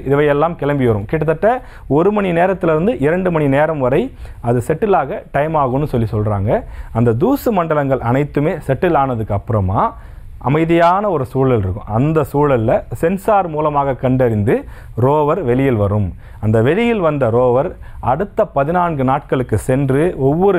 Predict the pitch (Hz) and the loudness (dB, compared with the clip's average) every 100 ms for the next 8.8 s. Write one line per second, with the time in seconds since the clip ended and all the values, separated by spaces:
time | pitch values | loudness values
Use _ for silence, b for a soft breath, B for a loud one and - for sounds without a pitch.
0 | 135 156 147 - 139 117 110 104 127 131 | 0 -2 -4 -4 0 0 0 -2 0 0
1 | 123 147 226 B B B 143 214 240 226 | 2 2 0 B B B 0 2 2 0
2 | 190 175 185 170 139 - 160 262 B B | 0 0 0 0 -2 -2 -2 -2 B B
3 | 127 147 214 226 202 147 156 185 170 135 | -2 2 2 2 0 0 -2 -2 0 2
4 | 123 117 107 117 139 185 175 143 127 113 | 0 0 2 4 2 2 2 0 0 -2
5 | 107 107 110 123 123 175 190 160 135 123 | -2 -2 0 2 0 0 0 0 2 2
6 | 117 107 110 107 123 117 B B - 147 | 2 0 0 2 2 0 B B -2 0
7 | 180 233 - 180 147 127 127 113 131 123 | 2 0 0 0 0 2 0 2 2 0
8 | B B 131 208 190 180 233 233 | B B 2 4 2 2 0 0